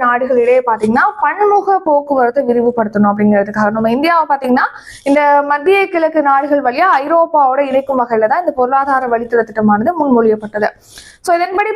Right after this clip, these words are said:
பாத்தீங்கன்னா இந்த வழித்தடம் வந்து இரண்டு பிரிவுகளானது. அதாவது இந்த வழித்தடம் பாத்தீங்கன்னா சாலை வழி போக்குவரத்து, அடுத்து ரயில் வழி, ரயில் வழி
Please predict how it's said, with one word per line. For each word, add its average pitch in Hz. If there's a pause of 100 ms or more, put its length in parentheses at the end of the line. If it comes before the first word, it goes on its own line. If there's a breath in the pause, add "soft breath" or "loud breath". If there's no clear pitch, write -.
பாத்தீங்கன்னா 320 (140)
இந்த 339
வழித்தடம் 349
வந்து 320
இரண்டு 320 (160)
பிரிவுகளானது. 233
அதாவது 247 (440 soft breath)
இந்த 285
வழித்தடம் 392
பாத்தீங்கன்னா 311 (100)
சாலை 302
வழி 285
போக்குவரத்து, 277 (120)
அடுத்து 254
ரயில் 262
வழி, 262 (160)
ரயில் 262
வழி 269